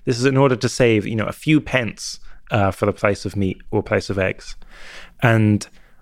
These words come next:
we have indeed found it's also just inconsistent with consumer preference as well. People who buy the products, if they could, they, or they, um, when you do surveys, are extremely against suffering in factory farms.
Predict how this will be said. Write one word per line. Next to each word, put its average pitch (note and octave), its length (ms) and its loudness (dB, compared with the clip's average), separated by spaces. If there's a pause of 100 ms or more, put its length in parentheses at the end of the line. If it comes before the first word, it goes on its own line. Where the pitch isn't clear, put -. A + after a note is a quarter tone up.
(180)
we A#2+ 160 6
have A#2 180 2
indeed A#2 300 4
found A#2+ 480 0 (1080)
it's D#3+ 140 2
also F#3+ 220 4
just D3 200 2
inconsistent C#3 640 0
with G#2 120 -6
consumer G#2+ 360 0
preference - 500 0
as F#2 120 -8
well. F#2+ 300 0 (680)
People F3 240 4
who C3 80 4
buy A#2+ 420 4
the G2 140 -2
products, A2 500 0 (720)
if D#3+ 220 -2
they B2+ 140 4
could, G#2+ 320 0 (260)
they, D3 160 4
or C#3+ 360 2
they, C#3 340 2
um, G#2+ 400 -2
when A#2 160 -2
you G#2 160 -2 (140)
do A#2 140 -2
surveys, G#2 680 -2 (260)
are A#2 80 -2
extremely E3 460 2
against B2 480 0
suffering F#2+ 380 -6
in F2+ 60 -8
factory - 360 -6
farms. G2+ 480 -10